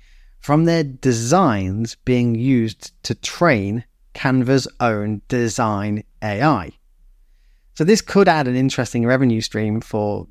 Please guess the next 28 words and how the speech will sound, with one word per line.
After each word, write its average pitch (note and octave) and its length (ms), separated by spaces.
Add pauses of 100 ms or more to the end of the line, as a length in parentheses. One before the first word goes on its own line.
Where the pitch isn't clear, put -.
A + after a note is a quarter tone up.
(120)
designers, A2 760 (100)
but, B2+ 220 (800)
you C3 140
know, G#2 160
there A#2+ 180
are A#2 60
some, A#2 420 (560)
uh, G2+ 800 (240)
ethical F#3 400
and C#3+ 100
operational C3 500
questions D3+ 460
I'm B2+ 100
sure C3+ 220
that C#3 180
people B2 280
will A#2+ 160
have C#3 360
around A#2+ 500 (300)
how B2+ 340
this A#2 240
kind B2+ 240
of A2+ 220
works. C3 840 (680)
Um, B2 640 (760)
how C#3+ 140
transparent C3+ 560
is B2 260